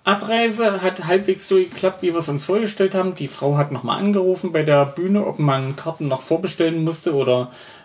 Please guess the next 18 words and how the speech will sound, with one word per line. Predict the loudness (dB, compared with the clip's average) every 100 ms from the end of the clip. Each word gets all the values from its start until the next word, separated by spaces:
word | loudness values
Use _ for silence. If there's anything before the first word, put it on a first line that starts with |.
| _
ob's | -4 -4 -4
überhaupt | 0 4 4 2 0
noch | -2 0
lohnt, | 4 4 6
hinzukommen. | 2 2 4 2 0 -8 -16 -20 -20 _
Nicht, | -2 -2 -2
dass | -6
alles | -2 -2 -2
ausverkauft | -2 0 0 2 0 0 0
ist | -2 0
und | -2 -2
sie | -2
sagten, | -2 -2 -6 -6
einfach | -2 0 0
vorbeikommen, | 0 0 0 0 -4
das | -4 -6
reicht | -8 -10 -14
noch. | -18